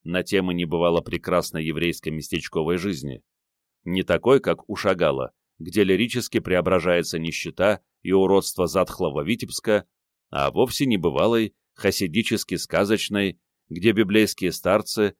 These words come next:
бородатые козлы, томные еврейки и молодые козочки одинаково прекрасны, и все словно бы выделаны чернью по серебру,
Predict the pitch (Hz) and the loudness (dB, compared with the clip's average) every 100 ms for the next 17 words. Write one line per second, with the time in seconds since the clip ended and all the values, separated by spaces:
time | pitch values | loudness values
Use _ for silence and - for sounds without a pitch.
0 | _ - 95 101 98 95 90 80 80 76 | _ -2 2 4 4 2 -2 -2 -2 -4
1 | 71 101 110 _ _ _ _ 117 139 135 | -2 -2 -2 _ _ _ _ 2 4 4
2 | 120 98 85 82 113 110 98 87 90 85 | 2 2 2 2 0 0 -2 0 2 2
3 | 85 82 - 113 113 - - 104 - _ | 2 0 0 0 0 -2 -2 -2 -4 _
4 | _ 85 78 87 80 - 76 71 78 76 | _ -4 -2 0 0 -2 -4 -2 -4 0
5 | 82 90 101 95 - _ _ _ _ - | 0 0 -4 -6 -8 _ _ _ _ -4
6 | - - 143 131 120 127 120 107 104 107 | -2 2 2 2 4 2 2 2 4 2
7 | - 82 123 113 110 104 101 - 101 98 | 0 -2 0 4 4 4 0 0 2 2
8 | 95 90 90 - 85 90 107 95 | 0 -2 -4 -2 -2 0 2 0